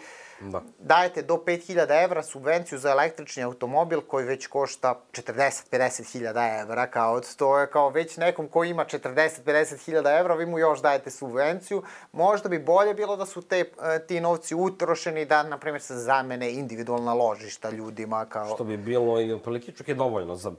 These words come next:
Speaker 1: pojedinačno individualno ložište kao ta subvencija.
Speaker 2: Da.
Speaker 1: A, ne, tu si potpuno u pravu. E, sad, oni su malo revidirali te konkurse. Sad, zavisi od, ovaj, mera i od svega, ali uglavnom, ovaj, sad može i, i do šezdeset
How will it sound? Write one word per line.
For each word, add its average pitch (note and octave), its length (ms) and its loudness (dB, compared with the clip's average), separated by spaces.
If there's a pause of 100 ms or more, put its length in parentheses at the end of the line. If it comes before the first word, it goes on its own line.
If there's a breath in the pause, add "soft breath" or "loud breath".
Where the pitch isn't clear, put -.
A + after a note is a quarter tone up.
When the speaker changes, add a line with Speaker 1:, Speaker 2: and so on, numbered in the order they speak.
(180)
Speaker 1:
pojedinačno G#2 420 -6
individualno F#2+ 280 -4
ložište F2 280 -8
kao F#2 160 -8
ta F#2 140 -6
subvencija. F2+ 460 -8
Speaker 2:
Da. A#2+ 220 2 (540 soft breath)
Speaker 1:
A, E2+ 160 -4 (280)
ne, E3 140 -4
tu D#3+ 140 -8
si - 120 -10
potpuno B2 360 -2
u G#2+ 60 2
pravu. G#2+ 300 2
E, G2+ 40 -4
sad, E3+ 220 -4
oni F#3+ 200 -4
su D#3+ 140 -6
malo D#3 300 4
revidirali A#2+ 500 0
te F2+ 100 -8
konkurse. G2 540 -6 (540 soft breath)
Sad, A2+ 300 -4
zavisi B2+ 440 -2
od, A2+ 160 -2
ovaj, G2+ 280 2
mera G2 300 -2
i F2 80 -4
od E2 100 -8
svega, C#3+ 460 -2
ali C3 260 0
uglavnom, B2+ 1040 0 (880)
ovaj, A2 540 2
sad B2 160 -6
može C#3+ 280 -2
i, C3 120 -4 (120)
i B2+ 100 -6
do A2+ 420 0
šezdeset A2 480 -4